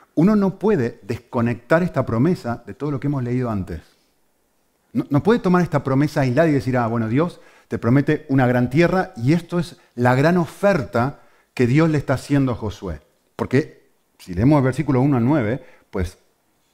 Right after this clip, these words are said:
pareciera que habla sobre eso, ¿sí? Lo que yo quiero mostrarles o hacerles meditar es, no es la tierra por la tierra.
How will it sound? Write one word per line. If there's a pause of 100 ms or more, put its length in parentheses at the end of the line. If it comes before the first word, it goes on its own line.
(220)
pareciera
que
habla
sobre
eso, (380)
¿sí? (1300)
Lo
que
yo
quiero
mostrarles
o
hacerles (680)
meditar
es, (140)
no
es
la
tierra
por
la
tierra.